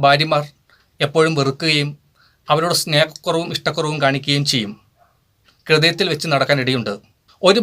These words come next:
ഭർത്താവ് ഭാര്യയ്ക്ക് കൂടുതൽ പ്രാധാന്യം കൊടുക്കാതെ അമ്മയെയോ അല്ലെങ്കിൽ വീട്ടിലുള്ള മറ്റ് അംഗങ്ങളെയോ ഒക്കെ കൂടുതൽ പരിഗണിച്ചാൽ അങ്ങനെയുള്ള ഭർത്താക്കന്മാരെയും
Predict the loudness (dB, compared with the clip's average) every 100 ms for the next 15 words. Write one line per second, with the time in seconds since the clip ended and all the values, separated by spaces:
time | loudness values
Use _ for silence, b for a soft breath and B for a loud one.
0 | 2 2 2 2 0 0 4 4 2 -2
1 | -8 -6 -6 -6 -2 0 2 0 -2 -6
2 | -2 0 0 -2 -2 0 2 4 4 4
3 | 0 0 0 0 -4 -4 -4 -4 -2 0
4 | 0 0 0 -2 b b b -4 0 0
5 | 2 2 2 2 -2 -4 -2 -4 -2 -2
6 | 0 0 2 0 0 -6 _ _ _ -4
7 | -2 0 0 0 -2 -4 0 0 0 -2